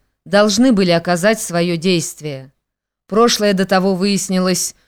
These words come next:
что малейшее прикосновение к нему производило боль.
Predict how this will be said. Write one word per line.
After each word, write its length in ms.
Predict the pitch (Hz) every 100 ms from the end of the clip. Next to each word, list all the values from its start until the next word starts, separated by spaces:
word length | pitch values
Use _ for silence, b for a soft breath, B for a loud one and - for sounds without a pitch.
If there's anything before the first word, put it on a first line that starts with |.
| _
что 240 | - - 214
малейшее 540 | 208 214 233 226 208
прикосновение 800 | 190 185 185 190 180 226 240 226
к 80 | 214
нему 240 | 214 214
производило 760 | 214 190 202 165 180 175 180 190
боль. 440 | 165 170 143